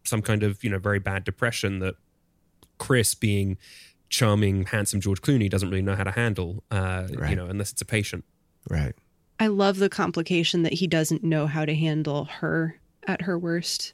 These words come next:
Speaker 3: Um,
Speaker 1: Yeah.
Speaker 2: Mm-hmm.
Speaker 3: And I love that the movie doesn't vilify her for being, like, a quote unquote difficult woman either.
Speaker 2: Yeah.
Speaker 3: She's still
Speaker 1: Right.
Speaker 3: a human being.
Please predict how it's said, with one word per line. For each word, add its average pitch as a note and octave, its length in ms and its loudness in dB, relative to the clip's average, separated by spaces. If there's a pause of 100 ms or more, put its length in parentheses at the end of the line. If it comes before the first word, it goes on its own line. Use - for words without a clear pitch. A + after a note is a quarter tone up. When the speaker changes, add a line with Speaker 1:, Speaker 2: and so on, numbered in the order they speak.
(160)
Speaker 3:
Um, E3+ 260 0
Speaker 1:
Yeah. F3+ 180 -2 (640)
Speaker 2:
Mm-hmm. F2 320 -2
Speaker 3:
And F3 500 2 (100)
I F#3+ 100 2
love E3+ 600 0
that F3 280 0 (220)
the F#3+ 100 0
movie E3+ 300 2
doesn't D#3 380 0
vilify F3+ 680 -2
her A#3+ 240 0
for B3 180 -2
being, A3+ 500 2 (120)
like, F3 160 0
a F3 60 0
quote E3+ 260 2
unquote E3 340 0
difficult D#3+ 520 -2
woman D#3 400 2
either. D#3 360 2
Speaker 2:
Yeah. C#3 220 6
Speaker 3:
She's G2+ 220 4
still E3 240 4
Speaker 1:
Right. C#3 200 0
Speaker 3:
a E3+ 80 0
human D#3 440 0
being. E3 580 2